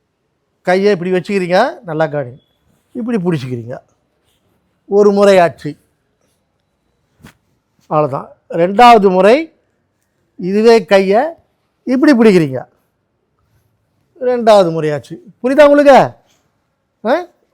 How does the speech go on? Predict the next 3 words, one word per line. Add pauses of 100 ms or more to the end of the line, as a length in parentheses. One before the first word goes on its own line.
(120)
அவ்வளோதான். (2250)
ஆ? (2000)
புரிஞ்சுதா?